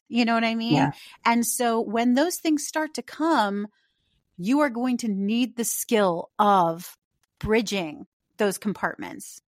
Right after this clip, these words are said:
Speaker 2: Yeah.
Speaker 1: breaking down the barriers that are created by those compartments, those walls, and bridging all of that. Otherwise, what we are in danger of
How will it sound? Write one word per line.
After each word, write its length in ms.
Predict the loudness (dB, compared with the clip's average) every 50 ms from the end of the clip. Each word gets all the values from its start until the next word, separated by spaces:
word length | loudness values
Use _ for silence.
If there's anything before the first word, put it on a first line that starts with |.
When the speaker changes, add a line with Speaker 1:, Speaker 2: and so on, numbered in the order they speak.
| _ _ -2
Speaker 2:
Yeah. 160 | 2 2 4
Speaker 1:
breaking 320 | 4 2 0 -2 -2 -2 -2
down 440 | 0 0 2 2 2 2 2 0
the 80 | -2 -4
barriers 720 | -4 -2 0 0 2 0 0 0 -2 -2 -2 -4 -4 -4
that 120 | -6 -4 -4
are 80 | -6
created 640 | -6 -8 -8 -8 -6 -4 -4 -4 -4 -4 -6 -6 -4
by 240 | 0 0 2 2 0
those 240 | 0 -4 -4 -6
compartments, 760 | -6 -8 -8 -6 -6 -6 -6 -6 -4 -4 -4 -4 -6 -10 -10 -6
those 200 | -4 -4 -4 -4
walls, 580 | -4 -2 -2 0 0 -2 -2 -4 -6 -6 -8 -10 -14 -18 -20 -20 -20 -20 -14 -6 -4
and 220 | -2 -2 -2 -4
bridging 560 | -6 -4 -4 -2 -2 -2 -4 -4 -4 -4 -6 -8 -6 -2
all 280 | 0 2 2 2 2 2
of 180 | 0 0 -2
that. 280 | -4 -4 -4 -4 -6 -8 -14 _ -20 -20 _ 2
Otherwise, 800 | 2 4 4 2 0 0 0 -2 -2 -2 -4 -6 -6 -8 -10 -12 _ _ _ _ _
what 260 | -4 -2 -2 -2 -2
we 220 | -2 -4 -6 -4 -4
are 100 | -4 -4
in 200 | -4 -4 -4 -4
danger 440 | -4 -2 -2 -2 0 0 2 2 2
of 340 | 4 4 4 2 0 -2